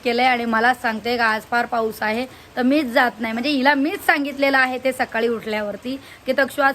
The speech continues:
फार पाऊस आहे, आज जाऊ नको, काय आवश्यकता नाहीये जाण्याची." अ, तर चला बघूया आपण आता. तक्षू आहे ते. तक्षू, तो फ्लॅग ठेवून दे व्यवस्थित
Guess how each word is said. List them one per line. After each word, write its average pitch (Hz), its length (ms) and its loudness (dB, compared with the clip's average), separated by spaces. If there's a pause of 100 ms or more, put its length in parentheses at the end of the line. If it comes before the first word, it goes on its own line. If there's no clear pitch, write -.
(120)
फार 269 160 0
पाऊस 254 340 -2
आहे, 262 100 0
आज 226 140 0
जाऊ 226 240 0
नको, 240 220 -2
काय 226 320 -2
आवश्यकता 226 580 -4
नाहीये 214 280 -6
जाण्याची." 202 520 -8 (320)
अ, 214 420 0 (120)
तर 269 460 2
चला 285 200 2 (560)
बघूया 247 380 2
आपण 254 220 2
आता. 254 240 -2
तक्षू 240 260 -2
आहे 262 180 2
ते. 269 180 -4 (100)
तक्षू, 330 260 0
तो 381 160 2
फ्लॅग 349 280 0 (100)
ठेवून 330 320 0
दे 359 140 0
व्यवस्थित 339 580 0